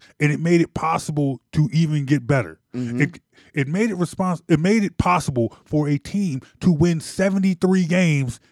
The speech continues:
Speaker 1: and then go sign an M V P.
Speaker 2: Now, there was also a nom-, an anomaly of a salary cap spike
Speaker 1: Yeah.
Speaker 2: that year. But even still,
Speaker 1: But
Speaker 2: not every team in the league had
Speaker 1: could,
Speaker 2: the
Speaker 1: could,
Speaker 2: resources
Speaker 1: yeah.
Speaker 2: to go throw money at
Speaker 1: Exactly.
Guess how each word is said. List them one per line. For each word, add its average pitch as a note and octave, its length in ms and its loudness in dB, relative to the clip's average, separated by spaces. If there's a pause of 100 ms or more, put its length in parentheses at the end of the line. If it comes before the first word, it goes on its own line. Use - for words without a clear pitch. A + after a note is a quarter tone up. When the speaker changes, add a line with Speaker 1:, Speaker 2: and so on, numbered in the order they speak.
(140)
Speaker 1:
and D3 160 6
then D#3+ 180 4
go D#3 200 8
sign D3 320 -2
an C3+ 80 -6
M C#3 120 0
V C3 160 -4
P. A2+ 220 -2 (420)
Speaker 2:
Now, A#2+ 200 -6
there C3 120 -4
was C3 160 -4
also C3+ 400 -4
a A2+ 60 -4
nom-, A2 380 -6
an G#2+ 200 -10 (160)
anomaly A2+ 580 -8
of F#2 120 -12
a F2+ 60 -16
salary A2 480 -8
cap E2+ 300 -18
spike A#2 300 -2
Speaker 1:
Yeah. D#2 60 -16
Speaker 2:
that E2+ 240 -20
year. C#2 320 -20 (720)
But C3+ 160 -4
even D#3 260 0
still, C3+ 500 2 (120)
Speaker 1:
But E3 140 4
Speaker 2:
not E3 280 6
every E3+ 200 6
team D#3 280 0
in C#3 80 -4
the C3 60 2
league C#3+ 300 6
had C3 220 6
Speaker 1:
could, - 0 -
Speaker 2:
the B2+ 120 6
Speaker 1:
could, C3+ 100 4
Speaker 2:
resources C3+ 420 4
Speaker 1:
yeah. E3+ 120 6
Speaker 2:
to F#2 60 -2
go B2 260 2
throw B2+ 240 2
money B2 220 4
at A#2+ 40 0
Speaker 1:
Exactly. - 140 -2